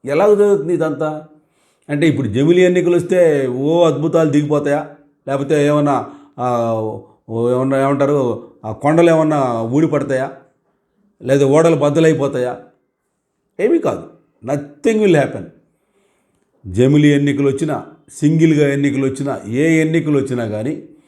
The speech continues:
గెలిచేది ఎవరైతే గవర్నమెంట్ని, సెంట్రల్ గవర్నమెంట్ రూల్ చేస్తూ ఉంటారో వాళ్ళు చెప్పినట్టుగా ఎలక్షన్ వ్యవస్థ నడుస్తుంది. అది సత్యం,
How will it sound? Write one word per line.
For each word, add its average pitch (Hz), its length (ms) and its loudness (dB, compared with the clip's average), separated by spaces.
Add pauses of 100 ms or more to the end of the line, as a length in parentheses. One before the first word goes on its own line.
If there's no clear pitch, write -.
(520)
గెలిచేది 143 1080 0 (120)
ఎవరైతే 139 680 0
గవర్నమెంట్ని, 135 720 -2
సెంట్రల్ 131 340 -2
గవర్నమెంట్ 127 480 -2
రూల్ 135 280 -2
చేస్తూ 123 300 -2
ఉంటారో 117 520 -4 (340)
వాళ్ళు 135 560 2
చెప్పినట్టుగా 139 720 -4
ఎలక్షన్ 127 520 -6
వ్యవస్థ 117 360 -6
నడుస్తుంది. 110 760 -6 (380)
అది 117 200 -6
సత్యం, 117 600 -6